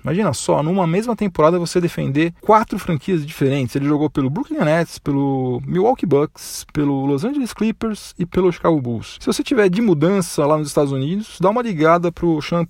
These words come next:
Kilpatrick, que ele deve saber todas as cotações de cor, qual é a transportadora mais eficiente, o melhor preço, tudo mais. Quem mais? O Shabazz Muhammad, né, que até outro dia mesmo tava fazendo uma onda tremenda pra renovar com o Minnesota Timberwolves, né,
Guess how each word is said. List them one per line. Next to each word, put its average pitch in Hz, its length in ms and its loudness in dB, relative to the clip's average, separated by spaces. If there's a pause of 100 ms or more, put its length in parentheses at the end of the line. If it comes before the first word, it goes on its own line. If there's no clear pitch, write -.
Kilpatrick, 156 640 0
que 175 60 -2
ele 165 120 2
deve 160 220 2
saber 151 360 0
todas 226 220 0
as 220 120 -4
cotações 165 720 0
de 131 100 -8
cor, 143 540 4
qual 165 200 2
é 165 60 2
a 143 300 -2
transportadora 147 720 2
mais 165 180 4
eficiente, 147 960 -2
o - 20 -4
melhor 139 380 2
preço, 139 760 0
tudo 156 220 -2
mais. 107 400 -4
Quem 226 160 4
mais? 127 500 2 (100)
O 226 120 2
Shabazz 277 440 4
Muhammad, 226 520 4
né, 160 240 -4
que - 80 0
até 185 240 2
outro 370 280 4
dia 226 160 2
mesmo 196 220 0
tava 247 180 4
fazendo 170 400 0
uma 214 140 2
onda 233 520 4
tremenda 180 420 0
pra 170 280 2
renovar 165 460 4
com 165 120 -4
o 165 40 0
Minnesota 170 460 0
Timberwolves, 190 720 2
né, 233 160 0